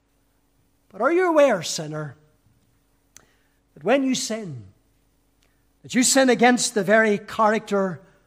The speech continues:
of God? You see, in this way we come to see how serious sin is. Because in my sinning,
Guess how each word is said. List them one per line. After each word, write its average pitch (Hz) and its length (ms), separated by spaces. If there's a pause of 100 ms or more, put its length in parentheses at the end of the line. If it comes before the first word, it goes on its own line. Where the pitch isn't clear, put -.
(340)
of 139 180
God? 175 520 (760)
You 208 60
see, 285 140
in 302 80
this 349 240
way 294 200
we 277 100
come 269 380
to 240 100
see 269 200
how 220 360 (160)
serious 247 760
sin 226 340
is. 214 640 (260)
Because 254 280
in 269 120
my 277 220
sinning, 233 680